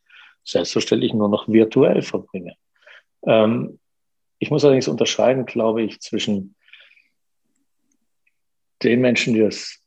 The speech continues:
wollen und die es können auch, und auch allen anderen. Ich meine, das ist, ähm,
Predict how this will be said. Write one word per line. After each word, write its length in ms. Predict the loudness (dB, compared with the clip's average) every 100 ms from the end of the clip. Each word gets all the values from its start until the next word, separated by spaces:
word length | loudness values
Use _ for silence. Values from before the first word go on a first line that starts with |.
| _ _ _ -14
wollen 600 | -8 0 0 2 0 0
und 80 |
die 80 | -2
es 220 | -2 -4
können 400 | -4 -2 -2 -2
auch, 500 | -2 -2 -2 -6 -10 -16 _
und 300 | -6 -6 -4
auch 340 | -2 -2 -4 -20 _ _ _ _ 0
allen 300 | 2 2 0
anderen. 520 | -2 0 0 -2 -8
Ich 80 | -6
meine, 160 | -6
das 200 | -4 -4
ist, 300 | -4 -4 -4
ähm, 800 | -2 0 0 0 -2 -4 -6 -8